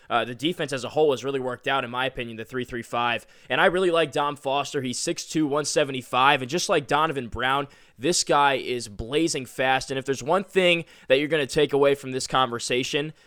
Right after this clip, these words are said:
it's that guys from the Midwest, anytime you can get 'em, and the Sunshine State as well, I guess, go for 'em. Uh, we, we just said New York, uh, in terms of high school recruiting, is pretty bare in terms of talent,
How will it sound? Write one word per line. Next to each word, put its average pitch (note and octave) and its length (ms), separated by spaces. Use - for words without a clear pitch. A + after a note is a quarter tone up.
it's C3 260
that B2+ 360
guys D3+ 320
from D3 160
the C3+ 80
Midwest, B2+ 720
anytime D3 480
you D3 80
can B2 160
get B2 160
'em, C#3 160
and C#3 180
the C3+ 40
Sunshine C3+ 400
State A#2 180
as G#2+ 140
well, A#2 160
I A2 60
guess, G#2+ 340
go B2 220
for G#2 240
'em. F#2 120
Uh, A2+ 240
we, B2+ 120
we C3+ 120
just B2 160
said G#2+ 240
New A2+ 80
York, B2+ 340
uh, A2+ 280
in A#2 140
terms B2+ 240
of A2+ 80
high B2+ 140
school B2 200
recruiting, A#2+ 400
is A2+ 140
pretty C3+ 320
bare A#2+ 420
in A#2 120
terms A#2+ 220
of A2+ 100
talent, B2+ 380